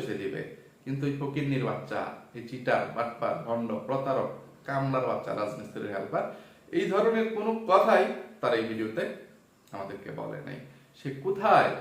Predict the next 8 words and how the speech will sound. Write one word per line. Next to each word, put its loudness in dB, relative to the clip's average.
বাসা 2
নিছে -2
সেই -4
জায়গার 0
ঠিকানাও 2
দেয় 4
নাই, 0
কেন 6